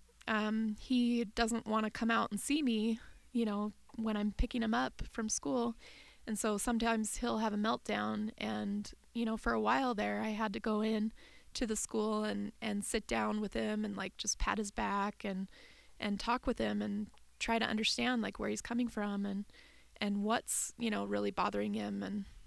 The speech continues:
and let him know that, you know, I'm here and that I'm not going anywhere and that, you know, I'm here to stay. And, um, that, that helped calm him down a lot,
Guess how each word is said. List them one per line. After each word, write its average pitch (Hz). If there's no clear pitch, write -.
and 254
let 240
him 240
know 240
that, 233
you 247
know, 240
I'm 240
here 226
and 214
that 254
I'm 247
not 214
going 254
anywhere 220
and 220
that, 220
you 240
know, 233
I'm 226
here 247
to 240
stay. 233
And, 202
um, 214
that, 247
that 269
helped 247
calm 269
him 240
down 226
a 233
lot, 233